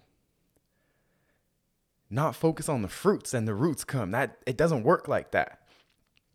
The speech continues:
Right? You gotta focus on the roots and the fruits will come. And what I'm finding, what I'm seeing around a lot, a lot, a lot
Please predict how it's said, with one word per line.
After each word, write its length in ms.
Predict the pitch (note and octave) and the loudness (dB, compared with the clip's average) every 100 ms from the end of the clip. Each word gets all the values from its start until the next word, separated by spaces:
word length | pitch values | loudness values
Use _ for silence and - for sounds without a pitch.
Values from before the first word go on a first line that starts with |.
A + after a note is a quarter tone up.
| _ _ - | _ _ -6
Right? 140 | A2 C3 | -2 2
You 60 | |
gotta 180 | C#3+ C3+ | 4 4
focus 420 | B2 - F#3 G3 | 2 2 2 2
on 140 | F#3+ F#3 | 0 0
the 80 | C#3 | 0
roots 560 | A2 F#3 C4 - - _ _ _ _ - | 2 2 2 -6 -16 _ _ _ _ -6
and 140 | A2 | -2
the 60 | G#2 | -2
fruits 440 | - C#3+ E3 - | -2 0 0 -2
will 180 | C#3 C3 | 0 0
come. 480 | - A2+ C3+ G#2+ D#2 _ _ _ _ _ _ _ _ _ _ | -2 -4 -2 -2 -6 _ _ _ _ _ _ _ _ _ _
And 140 | A#2+ A2+ | -4 2
what 140 | C#3+ | 6
I'm 120 | F#3+ | 4
finding, 400 | F3+ C#3 C#3+ C3+ | 4 0 2 2
what 140 | G#2+ D3+ | 0 -2
I'm 120 | D#3+ | -2
seeing 400 | - C#3+ D3 D3+ | -2 0 2 2
around 540 | B2 A2 C#3 C#3 C3 - | 0 0 0 0 -2 -4
a 120 | G2+ | -6
lot, 440 | F2+ G2+ C3+ C#3 - | -6 -4 -4 -4 -8
a 100 | A2 | -8
lot, 340 | G#2+ B2 C3+ - | -6 -4 -4 -4
a 140 | A2 | -8
lot 520 | G2 A2+ D#3 D#3+ - | -6 -2 0 -2 -4